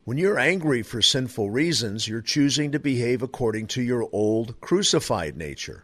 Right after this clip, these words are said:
It follows that any Christian activist who is characterized by these vitriolic, acerbic motives and actions should not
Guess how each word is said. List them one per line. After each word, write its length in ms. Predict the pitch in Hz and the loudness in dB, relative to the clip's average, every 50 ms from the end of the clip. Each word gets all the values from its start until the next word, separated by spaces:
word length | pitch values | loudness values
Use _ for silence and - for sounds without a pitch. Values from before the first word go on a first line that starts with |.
| _ - | _ -12
It 100 | - 85 | -12 -8
follows 440 | - - 123 131 139 139 135 104 101 | -2 0 0 2 2 2 0 0 0
that 160 | 120 113 117 | 0 0 2
any 160 | 139 160 170 | 0 0 -2
Christian 480 | - - - 165 156 147 - - 131 117 | -4 -2 0 2 2 2 2 0 -2 0
activist 720 | 127 147 170 - - 143 107 82 82 69 - - - - - _ _ _ _ _ - | 0 0 0 0 0 -2 -2 -2 -2 -4 -2 -4 -4 -4 -6 _ _ _ _ _ -8
who 80 | 104 92 | -6 -4
is 120 | 95 - | -4 -4
characterized 880 | - - 143 131 135 135 131 - 135 127 123 117 117 123 123 120 - | -4 -2 0 0 0 0 -2 -2 -2 0 0 0 0 -2 -2 -4 -2
by 220 | - 113 110 107 104 | -2 -2 -2 -2 -2
these 380 | 95 107 107 110 107 95 - | -2 -4 -4 -2 -2 -4 -4
vitriolic, 880 | 92 104 135 135 - - 151 151 147 135 117 113 120 123 131 131 - - _ _ | -2 -2 -2 -2 -2 -2 -2 0 0 0 0 0 0 0 -2 -2 -4 -10 _ _
acerbic 640 | - - - - - - 135 135 127 131 143 143 - | -6 -4 -2 0 0 2 2 2 2 2 0 0 0
motives 480 | 120 117 104 104 104 117 117 113 113 139 | -2 0 0 0 0 0 -2 -2 -2 -2
and 140 | 151 143 | -2 -2
actions 600 | 131 87 78 82 - - - 92 95 117 - - - - - - _ - | -2 -2 -4 -6 -6 -6 -6 -6 -6 -6 -8 -10 -10 -14 -20 -20 _ -6
should 280 | - - 165 165 127 | -2 0 0 0 0
not 460 | 117 98 82 73 69 69 - - - | 0 -4 -4 -4 -6 -8 -8 -10 -12